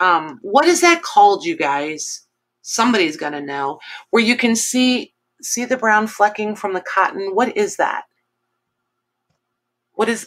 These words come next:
I kn-, think that has a name, like, doesn't it?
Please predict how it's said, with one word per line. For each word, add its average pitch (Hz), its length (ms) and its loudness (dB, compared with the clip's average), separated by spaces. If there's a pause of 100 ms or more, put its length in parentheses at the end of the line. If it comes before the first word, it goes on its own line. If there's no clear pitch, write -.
I 220 120 0
kn-, 214 180 -2 (240)
think 247 220 -4
that 233 160 0
has 220 240 -2
a 208 80 -4
name, 185 720 -8
like, - 720 -8 (1400)
doesn't 175 300 4
it? 247 220 4